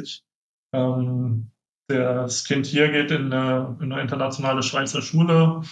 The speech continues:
ist auf internationalem Abitur. Da gibt's halt etliche Schulen weltweit, die genau dem gleichen Lehrplan folgen. Sprich, man kann auch relativ einfach umziehen und, äh, sag ich mal, dann trotzdem nahtlos weitermachen. Klar, das ist natürlich immer blöd mit Freunden und Sozialleben und so weiter,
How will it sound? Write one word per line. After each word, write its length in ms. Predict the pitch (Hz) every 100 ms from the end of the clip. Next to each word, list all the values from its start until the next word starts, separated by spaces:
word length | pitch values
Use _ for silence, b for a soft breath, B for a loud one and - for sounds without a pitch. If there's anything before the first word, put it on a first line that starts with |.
| B
ist 120 | 123
auf 80 | 131
internationalem 600 | 151 147 135 135 139 131 123
Abitur. 760 | 120 120 - 147 165 165 - B B _
Da 100 | 127
gibt's 200 | 127 135
halt 120 | 135 151
etliche 360 | 147 160 156
Schulen 360 | - 127 123 120
weltweit, 640 | 120 117 117 120 - - -
die 80 | 131
genau 180 | 127 123
dem 140 | 127
gleichen 240 | 127 120 127
Lehrplan 380 | 139 143 156 -
folgen. 400 | 120 120 131 120
Sprich, 260 | - 127
man 100 | 127
kann 140 | 117 127
auch 260 | 123 123 B _ _ -
relativ 500 | 123 131 139 143 -
einfach 320 | 135 127 123
umziehen 540 | 143 160 - 127 120 120
und, 320 | 120 117 -
äh, 340 | 120 120 120
sag 220 | 113 120 123
ich 100 | 123
mal, 340 | 123 123 120 - _ _ _ _ _
dann 280 | 131 127 123
trotzdem 520 | - 135 - 131 123 110
nahtlos 460 | 123 123 127 113
weitermachen. 600 | 120 123 120 120 120 123 -
Klar, 200 | 123 131
das 120 | 127
ist 120 | -
natürlich 280 | 123 127 120
immer 120 | 120
blöd 280 | 120 147 156
mit 100 | -
Freunden 300 | - 131 156
und 180 | 147 156
Sozialleben 560 | 131 123 120 127 147 151
und 80 | 151
so 100 | 147
weiter, 420 | 139 143 143 143